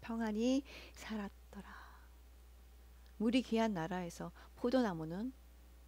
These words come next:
빠질 수 없는 음료와 같은 것입니다. 포도나무와 무화과 나무 아래서 걱정 없이 풍요로움을 누리는 삶을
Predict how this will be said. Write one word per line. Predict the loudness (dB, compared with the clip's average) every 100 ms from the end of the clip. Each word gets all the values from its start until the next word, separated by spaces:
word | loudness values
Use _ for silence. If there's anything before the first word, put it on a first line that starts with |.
| -6
빠질 | -2 2 2
수 | 0 -4
없는 | -4 -4 -6 -6 -6 -8 -16 -14 -4
음료와 | -2 0 0 0
같은 | -4 -8 -10
것입니다. | -10 -10 -10 -12 -12 -14 -14 -20 -20 -20 -20 -20 -20 -20 -20 -20 -20 -20 -20 -20 -20 -20 -20 -20 -20 -20 -20 -20 -20 -20 -20 -20 -20
포도나무와 | -8 -2 4 6 6 6 6
무화과 | 4 4 4 0
나무 | -2 -4
아래서 | -4 -4 -6 -6 -8 -10 -16 -20 -20 -20 -20 -20 -20 -20 -20 -20 -10
걱정 | -4 -4 -2 -2 -2
없이 | -6 -8 -12 -8 -10 -10 -20 -20 -20 -20 -20 -14
풍요로움을 | -4 2 4 6 4 0 -2 -4 -4
누리는 | -4 -4 -4 -4
삶을 | -4 -2 -2 -4